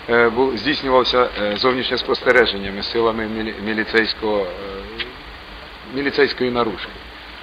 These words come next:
І <clears throat> є підозра така, що міліція передала бандитам в руки, е, людей, яких потім катували. І це одна й та сама група, яка здійснювала захоплення і,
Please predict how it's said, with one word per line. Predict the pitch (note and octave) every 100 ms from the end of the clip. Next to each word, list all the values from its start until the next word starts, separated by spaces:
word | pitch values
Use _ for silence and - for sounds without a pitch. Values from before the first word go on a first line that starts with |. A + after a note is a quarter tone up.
| - - - -
І | C#3 C#3 C3 B2 A2 - - C3 G#2 - - -
<clears throat> | - - - - - - - -
є | C3
підозра | D3 C#3+ D#3 D#3 A#2+
така, | A2+ A#2 - B2+
що | A#2+
міліція | A2+ A#2+ B2 A2+ G#2+
передала | A2 A2 A2+ A2
бандитам | G2+ A2 G#2 G#2 G2+ F#2
в |
руки, | G2+ A#2+ G#2 G2 - - - - -
е, | G2+ F#2+ F2+ E2+ F2+ F#2 F#2+ G#2
людей, | G#2+ A2+ A2
яких | G#2 G#2
потім | - G2 F#2+ F2+
катували. | F#2+ F#2 F2 D2 C2+ - - -
І | A2+ A#2 A2+
це | - C3+
одна | A#2 A2 B2+
й |
та | A#2+ B2
сама | A#2+ A#2
група, | A2+ A#2+ A2 G#2
яка | G2 G#2+
здійснювала | F#2+ G#2+ G#2 G2+ F#2+ G2
захоплення | F#2+ G2 G#2 F#2 G2 F#2 F2+ - - - - - - - - - A2
і, | A2+